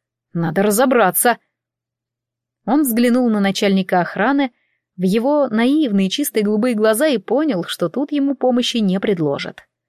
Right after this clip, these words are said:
"Гала?" неуверенно спросил он. "Конечно", кивнула я. Очевидно, эльфу здорово не хотелось соваться в крестьянские разборки одному,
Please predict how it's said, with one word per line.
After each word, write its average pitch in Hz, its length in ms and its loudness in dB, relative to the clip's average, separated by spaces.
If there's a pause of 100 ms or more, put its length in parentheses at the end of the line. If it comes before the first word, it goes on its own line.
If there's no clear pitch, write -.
(420)
"Гала?" 170 640 2 (340)
неуверенно 220 540 2
спросил 220 460 0
он. 208 200 2 (460)
"Конечно", 214 580 2 (280)
кивнула 202 400 2
я. 185 320 2 (760)
Очевидно, 269 760 0 (100)
эльфу 262 500 -2
здорово 220 560 2
не 190 180 2
хотелось 208 640 0
соваться 175 520 -2
в - 60 -18
крестьянские 196 720 -2
разборки 208 440 0
одному, 220 500 2